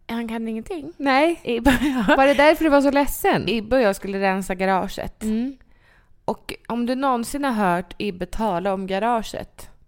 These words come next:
Speaker 1: vad har du hört Ibbe säga om garaget då?
Speaker 2: Att det är fullt av din skit.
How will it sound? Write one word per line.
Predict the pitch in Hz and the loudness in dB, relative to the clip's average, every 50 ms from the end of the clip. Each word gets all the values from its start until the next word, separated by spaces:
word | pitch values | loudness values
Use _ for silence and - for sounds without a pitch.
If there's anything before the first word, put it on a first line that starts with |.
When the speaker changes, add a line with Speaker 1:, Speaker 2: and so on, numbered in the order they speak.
| _ _ _ _ _ _ _ _ _ _ _ _ _ _ - - | _ _ _ _ _ _ _ _ _ _ _ _ _ _ -20 -6
Speaker 1:
vad | 196 208 214 214 | -2 0 2 2
har | 214 208 202 185 | 2 2 0 0
du | 190 | -2
hört | 190 190 180 180 185 - | -2 -2 -2 -4 -4 -6
Ibbe | 104 - 180 180 180 | -8 -8 -6 -8 -8
säga | - 196 180 180 170 | -6 -4 -4 -4 -4
om | 170 | -6
garaget | 175 170 165 - 190 - 240 233 | -6 -6 -6 -6 -8 -10 -10 -10
då? | - 330 - - - - - - - - - _ _ _ _ _ - - | -10 -10 -10 -12 -18 -20 -20 -20 -20 -20 -20 _ _ _ _ _ -20 -14
Speaker 2:
Att | - 220 214 - | -14 -12 -8 -4
det | 214 | -2
är | 208 208 | -2 -2
fullt | 202 - 208 196 185 180 - 196 | -2 -4 -6 -6 -6 -6 -8 -8
av | 180 175 | -6 -6
din | 185 170 175 | -6 -8 -8
skit. | - - 208 170 - - - - - | -8 -8 -8 -10 -10 -12 -12 -14 -14